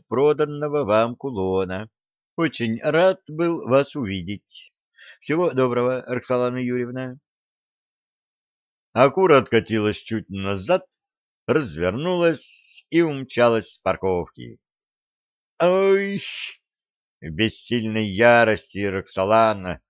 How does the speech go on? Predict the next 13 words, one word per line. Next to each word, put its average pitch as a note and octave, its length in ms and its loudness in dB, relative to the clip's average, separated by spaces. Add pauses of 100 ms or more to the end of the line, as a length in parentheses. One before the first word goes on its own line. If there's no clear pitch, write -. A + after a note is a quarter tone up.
(320)
швырнула C#3+ 960 0
амулет A#2+ 420 0
следом A#2 720 -2 (760)
и E3+ 180 0
с - 120 -6
разворота A2+ 1120 0 (400)
шарахнула D#2+ 960 -4 (460)
обоими C3+ 560 2
кулаками A2 760 -2
о F2+ 160 -6
капот A2+ 440 -2
своей F2 340 -4
машины. - 560 -12